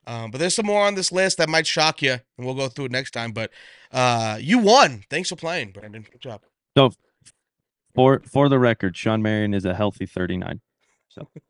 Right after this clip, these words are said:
Speaker 1: <laughs> Thanks for checking.
Speaker 2: I literally, my mind just jumped to Junior Seau. My mind just jumped to Junior Seau.
Speaker 1: That's a real R I P, man. Our Junior Seau, man. Hall of Fame for sure. Uh, my sister met Junior Seau one time. It's pro-, she said it was the biggest dude she's ever met in her life.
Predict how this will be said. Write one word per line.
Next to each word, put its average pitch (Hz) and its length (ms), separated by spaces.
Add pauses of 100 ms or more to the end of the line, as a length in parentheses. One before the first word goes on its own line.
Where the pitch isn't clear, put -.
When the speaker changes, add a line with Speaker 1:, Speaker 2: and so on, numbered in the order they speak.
(680)
Speaker 1:
<laughs> 160 160 (840)
Thanks 165 240
for 180 100
checking. - 440
Speaker 2:
I - 20
literally, 131 300
my 117 140
mind 117 220
just 110 140
jumped 101 280
to 101 80
Junior 92 240
Seau. 92 360
My 117 140
mind 117 300
just 117 200
jumped 113 260
to - 40
Junior 104 260
Seau. - 420
Speaker 1:
That's 147 260
a 135 60
real 151 280
R 135 260
I 123 120
P, 123 240
man. 117 260
Our 127 200
Junior 123 300
Seau, 117 440
man. 107 260 (200)
Hall 123 180
of 120 60
Fame 123 220
for 117 120
sure. 113 300 (640)
Uh, 165 420
my 147 140
sister 240 320
met 190 220
Junior 156 300
Seau 131 460
one 139 160
time. 147 280
It's 143 100
pro-, 135 260
she 135 140
said 135 160
it 139 40
was 139 220
the - 60
biggest 143 400
dude 135 220
she's 123 160
ever 117 180
met 110 180
in 113 60
her 110 60
life. 98 280